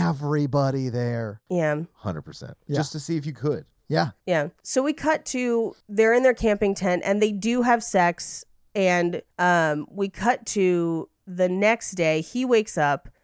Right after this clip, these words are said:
Speaker 2: uh, and he's super happy 'cause he's like, "We're in a thing." She wakes up again,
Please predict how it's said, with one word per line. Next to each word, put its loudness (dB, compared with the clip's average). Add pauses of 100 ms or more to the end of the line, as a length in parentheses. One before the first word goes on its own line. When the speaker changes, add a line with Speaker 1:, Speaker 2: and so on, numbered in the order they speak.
Speaker 2:
uh, 4 (120)
and 2
he's 0
super -4
happy 0
'cause -8
he's -6
like, -2
"We're 6
in 4
a 0
thing." 4 (200)
She -4
wakes 0
up 4
again, 2